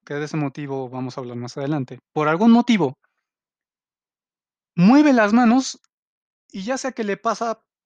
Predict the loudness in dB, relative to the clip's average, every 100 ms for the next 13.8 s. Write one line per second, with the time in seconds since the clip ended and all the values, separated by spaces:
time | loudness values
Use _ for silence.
0 | _ _ _ _ _ -6 -2 0 0 0
1 | -2 -2 0 2 2 2 0 -2 -8 -10
2 | -4 -2 -2 -4 -4 -4 -4 -2 0 0
3 | 0 -2 _ _ _ _ _ -14 -8 -8
4 | -4 -6 -2 -2 -2 -6 -6 -2 0 0
5 | 0 -2 -6 -6 -6 -6 _ -20 _ _
6 | -6 -6 -6 -14 _ _ _ _ _ -8
7 | -8 -2 0 0 -2 -6 -8 -10 -12 -6
8 | -4 -2 -2 -2 -4 -4 -4 -4 -4 -8
9 | -14 _ _ _ _ _ _ _ -4 -2
10 | 0 -2 0 0 -2 -6 -8 -4 -2 -2
11 | -6 -6 -4 -6 -8 -14 _ _ _ -6
12 | -4 -2 -2 -4 -14 -8 -4 -2 -2 -2
13 | -4 -4 -8 -8 -6 -6 -6